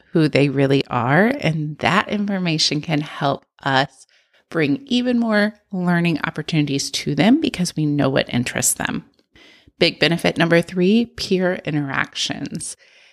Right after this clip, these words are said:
If children aren't allowed to choose who they play with or where they play, they're not going to have the opportunity to be able to have those peer interactions that sometimes lead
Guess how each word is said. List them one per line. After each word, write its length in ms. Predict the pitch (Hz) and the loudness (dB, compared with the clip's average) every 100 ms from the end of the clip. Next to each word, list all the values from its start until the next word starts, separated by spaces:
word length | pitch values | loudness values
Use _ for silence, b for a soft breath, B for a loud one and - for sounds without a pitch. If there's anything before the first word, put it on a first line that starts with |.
| b - | b -4
If 160 | 180 | -2
children 460 | - - 196 196 190 - | -2 0 0 0 -4 -4
aren't 220 | 151 175 - | -6 -6 -4
allowed 300 | 180 160 160 | 2 4 4
to 60 | 151 | 0
choose 420 | - - 151 147 | -2 0 0 -2
who 200 | - 170 | -4 0
they 160 | 156 151 | 0 0
play 320 | - 131 147 | -2 0 2
with 300 | 180 220 - | 4 2 0
or 160 | 147 135 | -6 -4
where 260 | 135 143 | -2 0
they 160 | 156 151 | 2 0
play, 500 | - - 127 180 247 b b b b | -2 0 4 4 2 b b b b
they're 180 | - 233 | -4 -2
not 220 | 269 202 240 | 0 -2 -2
going 220 | 254 247 | -2 0
to 80 | 220 | 2
have 200 | 190 185 | 0 2
the 60 | |
opportunity 1120 | 156 147 - 165 - 240 240 156 143 143 151 _ _ _ - | 0 0 -4 -8 -2 2 2 2 -4 -6 -8 _ _ _ -6
to 340 | - 240 247 | -2 0 0
be 220 | 247 233 | 0 0
able 240 | 180 196 151 | 0 0 0
to 120 | - | -2
have 460 | - - 220 247 - | -8 -2 -2 -2 2
those 280 | 165 175 | 2 2
peer 260 | - 165 156 | 0 0 0
interactions 800 | 156 143 135 180 - 151 131 143 B B B | 2 2 2 0 -4 -4 -4 -8 B B B
that 160 | - - | -4 -2
sometimes 580 | 240 240 220 170 170 | 0 0 0 0 0
lead 280 | 165 156 156 | -2 -2 -4